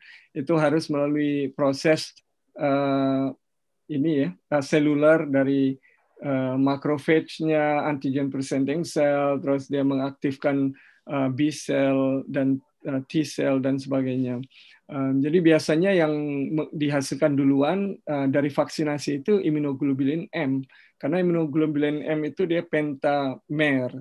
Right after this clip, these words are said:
jadi lebih, eh, sangat efektif. Tapi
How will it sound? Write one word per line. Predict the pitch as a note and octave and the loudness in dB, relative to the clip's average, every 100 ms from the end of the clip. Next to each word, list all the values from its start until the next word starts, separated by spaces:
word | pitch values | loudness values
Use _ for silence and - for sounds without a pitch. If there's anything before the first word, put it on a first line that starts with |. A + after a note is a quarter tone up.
| - _ _ _ | -18 _ _ _
jadi | - C#3 D#3 | -4 0 0
lebih, | D3 D3 C3+ - - | 0 -2 -4 -10 -6
eh, | C#3 C3+ - | -4 -4 -8
sangat | - - _ - _ _ | -20 -20 _ -20 _ _
efektif. | - C#3+ _ E3+ _ _ _ _ _ _ _ _ _ | -20 -20 _ -20 _ _ _ _ _ _ _ _ _
Tapi | - - | -8 -2